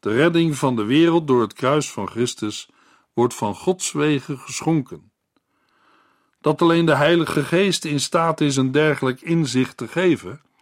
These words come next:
maakt Paulus duidelijk met behulp van een vergelijking tussen Gods geest en de menselijke geest. Één Korintiërs twee, vers elf. Zoals alleen de geest van een mens weet wat er in de mens omgaat,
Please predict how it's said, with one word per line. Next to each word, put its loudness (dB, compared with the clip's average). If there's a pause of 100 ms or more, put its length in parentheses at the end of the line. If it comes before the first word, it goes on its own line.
(380)
maakt -2
Paulus 2
duidelijk 0
met -4
behulp 0
van -6
een -4
vergelijking -4 (480)
tussen -2
Gods -2
geest -4
en -6
de -2
menselijke -4
geest. -16 (1300)
Één 2
Korintiërs -2
twee, 0 (460)
vers -4
elf. -10 (840)
Zoals 2
alleen 4
de 2
geest 2
van -2
een -2
mens 0
weet 0
wat -2
er 0
in 0
de -2
mens -4
omgaat, -4